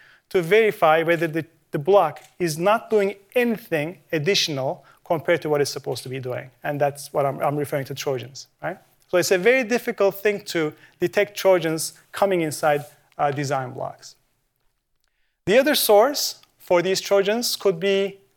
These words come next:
the fabrication facility, because you send your design to them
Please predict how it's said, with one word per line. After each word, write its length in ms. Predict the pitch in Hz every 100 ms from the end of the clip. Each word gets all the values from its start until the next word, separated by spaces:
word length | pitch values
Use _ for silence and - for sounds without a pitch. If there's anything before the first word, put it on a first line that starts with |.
| _ 196
the 40 |
fabrication 540 | - 202 226 247 -
facility, 480 | 160 147 147 123 135
because 400 | 143 175 160 - - - _
you 100 | 233
send 240 | - 254 240
your 140 | 220
design 380 | 180 165 180 170
to 160 | - 156
them 320 | 160 240